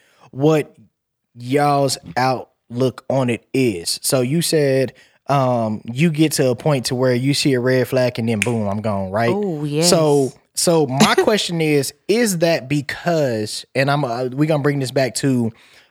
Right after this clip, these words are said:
Speaker 1: um, a topic from last week, is that because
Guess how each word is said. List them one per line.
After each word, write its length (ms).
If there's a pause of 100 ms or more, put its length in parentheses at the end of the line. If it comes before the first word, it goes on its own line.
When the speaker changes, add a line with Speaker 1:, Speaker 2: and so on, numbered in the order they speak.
(120)
Speaker 1:
um, 280
a 40
topic 280
from 160
last 260
week, 240
is 140
that 200
because 720